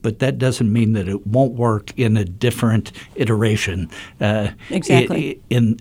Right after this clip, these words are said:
Speaker 1: in the future. So you have this marriage between,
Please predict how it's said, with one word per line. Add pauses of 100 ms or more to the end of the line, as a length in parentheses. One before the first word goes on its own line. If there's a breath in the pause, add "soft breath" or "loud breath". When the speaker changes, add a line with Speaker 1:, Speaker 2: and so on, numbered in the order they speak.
Speaker 1:
in
the
future.
So
you
have
this
marriage
between,